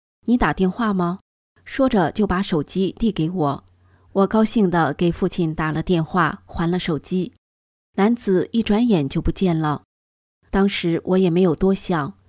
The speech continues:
事后想起此事，觉得很神奇。在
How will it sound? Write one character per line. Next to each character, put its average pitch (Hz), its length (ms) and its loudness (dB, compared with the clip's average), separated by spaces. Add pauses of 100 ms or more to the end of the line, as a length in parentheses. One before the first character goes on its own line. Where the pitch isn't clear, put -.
(320)
事 - 220 -2
后 185 280 2
想 175 200 -2
起 175 160 -6
此 160 220 -4
事， 175 420 -2
觉 165 200 -4
得 175 100 -2
很 147 180 -6
神 151 280 -6
奇。 160 400 -6 (1300)
在 180 300 0